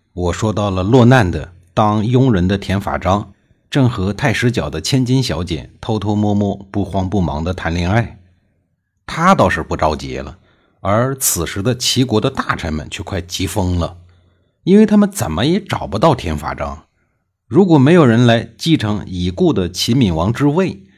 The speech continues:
等于齐国没有国君，没有国君还怎么带领大家复国呀？这时候，田法章虽然知道大臣们在找自己，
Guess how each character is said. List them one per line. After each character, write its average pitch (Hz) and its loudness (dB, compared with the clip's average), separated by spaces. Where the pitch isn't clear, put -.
等 78 -2
于 101 -2
齐 - 0
国 104 0
没 110 2
有 110 2
国 82 -2
君， 160 -2
没 143 4
有 202 8
国 131 6
君 220 2
还 - -2
怎 90 0
么 67 -6
带 82 0
领 - -6
大 80 -4
家 80 -8
复 92 -6
国 73 -8
呀？ 85 -4
这 135 6
时 110 0
候， 120 -2
田 170 4
法 123 4
章 151 2
虽 196 0
然 175 2
知 233 2
道 147 4
大 87 -4
臣 - -6
们 - -6
在 82 -4
找 - -6
自 76 -10
己， - -12